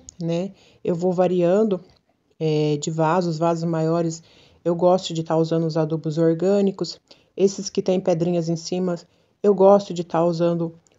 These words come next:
os químicos, né? Os granulados, que são mais fáceis de espalhar.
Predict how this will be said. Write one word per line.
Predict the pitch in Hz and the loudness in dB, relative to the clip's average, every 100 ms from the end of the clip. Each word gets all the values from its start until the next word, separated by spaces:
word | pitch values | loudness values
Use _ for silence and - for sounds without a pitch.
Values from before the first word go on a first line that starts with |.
| _ | _
os | 175 175 170 160 156 156 - | -4 0 2 2 2 -2 -6
químicos, | - - 226 220 202 170 | -8 2 4 4 2 0
né? | 165 170 | 0 0
Os | 160 151 143 - _ _ _ - | -2 -6 -10 -18 _ _ _ -4
granulados, | 160 175 180 175 185 175 160 | 0 0 0 0 2 0 -4
que | - | -10
são | - 165 | -8 -4
mais | 165 165 | -2 -2
fáceis | - 175 170 160 151 | -2 -2 -4 -6 -12
de | |
espalhar. | 156 - 165 165 185 | -10 -4 -2 0 -4